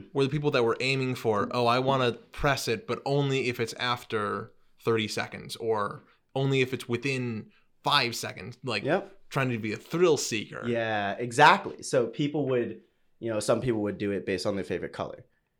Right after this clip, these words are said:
Speaker 2: right?
Speaker 1: Okay.
Speaker 2: So they'd want to be in the oranges or the reds or the blues, et cetera, et cetera. Um, and this is where our first introduction of a, a Reddit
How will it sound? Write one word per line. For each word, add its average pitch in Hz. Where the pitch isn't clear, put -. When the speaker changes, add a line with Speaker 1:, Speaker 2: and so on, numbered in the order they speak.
Speaker 2:
right? 139
Speaker 1:
Okay. -
Speaker 2:
So 123
they'd 113
want 117
to 120
be 104
in 95
the 95
oranges 101
or 95
the 98
reds 92
or 87
the 98
blues, 101
et 82
cetera, 90
et -
cetera. 82
Um, 98
and 110
this 160
is 110
where 110
our 98
first 214
introduction 123
of 95
a, 98
a 101
Reddit 110